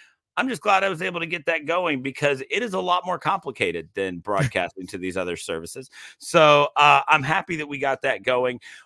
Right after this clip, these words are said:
Also on shiver pod dot com, you can find links to our TeePublic store. You can get a shirt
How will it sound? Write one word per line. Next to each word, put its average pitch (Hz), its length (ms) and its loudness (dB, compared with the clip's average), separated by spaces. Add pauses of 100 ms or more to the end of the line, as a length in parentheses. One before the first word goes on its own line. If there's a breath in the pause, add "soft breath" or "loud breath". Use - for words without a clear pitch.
(140)
Also 208 320 6
on 190 100 0
shiver 180 240 -4
pod 151 240 4
dot 147 200 -2
com, 156 260 0
you 143 80 -6
can 127 100 -12
find 120 240 -2
links 117 200 -10
to 113 120 -8
our 104 100 -2
TeePublic 127 560 -4
store. 127 340 -2
You 117 120 -8
can 110 140 -18
get 107 160 -2
a 98 40 -6
shirt 120 360 -4